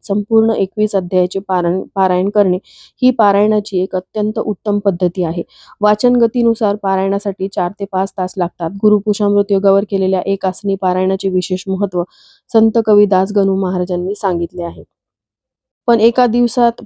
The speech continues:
पहाटेपासून रात्री उशिरापर्यंत आपल्या सवडीनुसार एकवीस अध्यायाचे पारायण देखील करता येऊ शकते. याला एकदिवसीय पारायण म्हणतात. आजच्या धकाधकीच्या काळामध्ये एक आसनी पारायण करणं शक्य नाही, म्हणून एक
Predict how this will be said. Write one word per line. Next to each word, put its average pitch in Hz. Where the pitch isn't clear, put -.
पहाटेपासून 214
रात्री 202
उशिरापर्यंत 202
आपल्या 196
सवडीनुसार 214
एकवीस 202
अध्यायाचे 185
पारायण 190
देखील 202
करता 196
येऊ 185
शकते. 202
याला 196
एकदिवसीय 208
पारायण 175
म्हणतात. 170
आजच्या 277
धकाधकीच्या 214
काळामध्ये 196
एक 196
आसनी 190
पारायण 190
करणं 190
शक्य -
नाही, 208
म्हणून 190
एक 202